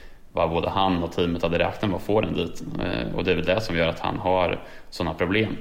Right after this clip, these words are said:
Så nej, eh, det ska bli kul att följa det också och se om man kan liksom få ordning på det, eller om han måste liksom ride it out i år och hoppas på att bilen till, till nästa år med reglementsändringarna kan vara mer, eh, passad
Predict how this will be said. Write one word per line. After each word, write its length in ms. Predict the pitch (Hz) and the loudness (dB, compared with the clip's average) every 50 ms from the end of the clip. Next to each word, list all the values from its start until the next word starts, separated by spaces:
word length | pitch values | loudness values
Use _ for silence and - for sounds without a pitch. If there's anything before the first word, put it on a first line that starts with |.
| - | -8
Så 580 | - - - - 87 87 87 87 87 85 85 85 85 98 - - - - - - - - - - - - - - | -12 -10 -2 0 2 4 4 4 4 4 2 0 -2 -4 -6 -6 -8 -8 -8 -8 -10 -12 -12 -12 -14 -16 -10 -4
nej, 180 | - 104 104 110 110 - | -2 -2 -2 -2 -4 -4
eh, 320 | - 95 95 95 98 95 | -4 -4 -4 -4 -4 -4
det 60 | 95 95 | -4 -4
ska 160 | - - 98 | -4 -2 -4
bli 100 | 95 98 | -2 0
kul 200 | - 110 101 92 | 2 4 4 4
att 60 | 87 | 4
följa 340 | - - 90 90 95 113 107 | 4 4 4 6 6 6 6
det 100 | 82 85 | 6 4
också 220 | 101 110 - - | 2 2 0 -6
och 60 | 80 | -6
se 120 | - - 82 | -2 0 2
om 80 | 80 | 2
man 100 | 82 80 | 2 0
kan 100 | 80 - | 0 -2
liksom 200 | 80 78 82 82 | -4 -2 -4 -4
få 120 | 82 - 78 | -4 -2 0
ordning 220 | 82 90 101 104 101 - | 0 2 2 0 0 2
på 120 | 87 87 | 2 4
det, 140 | 87 92 92 | 6 6 4
eller 380 | - - - 87 85 85 85 85 | 4 2 2 2 2 2 0 0
om 260 | 82 82 82 85 87 - - - - - - - | 0 0 -2 -2 -4 -8 -10 -14 -14 -14 -12 -8
han 160 | - 85 85 85 | -2 0 0 2
måste 340 | 82 80 80 - - 92 | 0 0 -2 -4 -2 0
liksom 380 | 90 87 - - - 80 78 - - - - - - - - - - - - - - | 0 0 0 0 -2 -2 -2 -6 -8 -12 -18 -20 -20 -20 -20 -20 -20 -20 -20 -16 -6
ride 400 | - 95 95 92 92 90 92 92 | 0 2 4 4 6 6 6 6
it 60 | 95 | 6
out 340 | 101 104 101 95 90 - - | 6 6 6 4 2 2 2
i 80 | 92 95 | 4 4
år 220 | 104 101 92 82 | 6 6 6 6
och 220 | 82 85 82 82 82 | 6 6 4 4 2
hoppas 320 | 95 - - - 90 - | 2 0 2 0 0 0
på 120 | - 87 | 2 0
att 120 | 82 80 - | 0 0 0
bilen 400 | 87 85 85 82 85 85 82 82 - - - - | 0 2 2 2 0 -2 -2 -4 -6 -8 -10 -6
till, 160 | - 95 87 | -6 -6 -4
till 240 | 87 85 - - 92 | -6 -8 -6 -2 -2
nästa 320 | 92 85 - - - - 107 | 0 0 -2 -4 0 2 4
år 120 | 92 85 | 4 4
med 140 | 82 82 82 | 4 4 2
reglementsändringarna 960 | 85 82 87 87 87 82 82 82 - 95 104 98 90 82 80 78 80 80 78 - - | 2 2 0 0 0 0 0 2 2 2 2 2 2 0 0 -2 -2 -4 -4 -6 -6
kan 140 | - 90 87 | -6 -4 -2
vara 120 | 82 78 80 | 0 0 0
mer, 280 | 80 82 80 80 80 - - - | 0 2 2 2 0 0 -4 -6
eh, 640 | - 82 80 80 78 78 73 69 69 65 64 - - - - - - - - - - - - - | -4 -2 -2 0 0 0 0 0 -2 -2 -4 -4 -6 -6 -8 -10 -10 -10 -12 -12 -14 -14 -14 -6
passad 400 | - - 90 - - - 92 85 | -4 -4 -4 -4 -2 -4 -4 -4